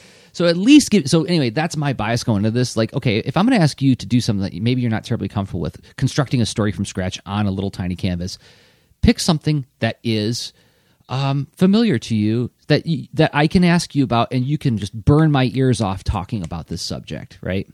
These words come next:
You either know a lot about it or you have a lot of passion for it. Um, so then, like, the rest of the parts will, y-, y-, you know, the, the, the, the rest of your bandwidth can be, um,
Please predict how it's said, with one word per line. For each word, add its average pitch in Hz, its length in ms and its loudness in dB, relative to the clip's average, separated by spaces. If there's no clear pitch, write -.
You 98 160 -2
either 92 140 -2
know 131 180 4
a - 20 4
lot 113 180 2
about 87 220 -2
it 73 120 -10
or 87 180 -6
you 82 360 -8
have 104 160 -4
a 87 60 -4
lot 85 160 -6
of - 80 -10
passion 87 420 -8
for - 300 -10
it. - 180 -18
Um, 92 220 2
so - 100 -2
then, 143 260 6
like, 120 180 -2
the 113 80 0
rest 131 240 0
of - 80 -6
the - 20 -12
parts 107 220 0
will, 104 180 -4
y-, 101 180 -8
y-, 90 220 -14
you 110 100 0
know, 101 120 4
the, 87 120 -6
the, 98 220 -2
the, 92 540 0
the 101 60 -2
rest 127 160 4
of - 20 -8
your 127 80 6
bandwidth 113 340 2
can 98 140 -2
be, 92 260 2
um, 87 540 -2